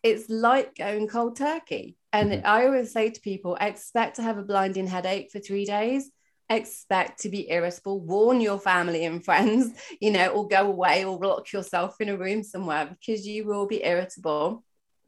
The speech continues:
Speaker 1: You are, like, crashing, you are, like, coming down. And most people will give in and they'll, you know, they'll just think, "Oh, I just,"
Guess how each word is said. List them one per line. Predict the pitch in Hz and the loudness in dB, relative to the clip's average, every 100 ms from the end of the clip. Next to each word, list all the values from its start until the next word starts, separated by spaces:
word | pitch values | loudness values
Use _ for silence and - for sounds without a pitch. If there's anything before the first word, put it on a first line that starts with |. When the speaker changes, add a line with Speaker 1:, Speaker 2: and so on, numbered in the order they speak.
| _ _ - | _ _ -14
Speaker 1:
You | - 190 | -6 0
are, | 185 | 2
like, | 190 180 - | 4 2 0
crashing, | 233 262 - 190 | -2 0 -2 -2
you | 175 180 | 0 0
are, | 202 | 0
like, | 180 - | -2 -6
coming | 196 196 190 | -8 -6 -4
down. | 190 190 165 147 147 _ _ _ _ | -2 0 -2 -4 -8 _ _ _ _
And | 202 | 0
most | 214 220 240 | 2 2 0
people | - 226 202 | -6 -6 -4
will | 180 175 | -4 -2
give | 175 170 | -2 0
in | 180 139 - - _ | -2 -2 -8 -16 _
and | 175 175 | -2 0
they'll, | 165 160 - | 0 -4 -4
you | |
know, | 170 151 | -2 -2
they'll | 156 | -6
just | 160 - 180 - - | -10 -14 -16 -18 -6
think, | 165 - | -6 -2
"Oh, | 175 | 0
I | 175 | -2
just," | 156 170 | -4 -14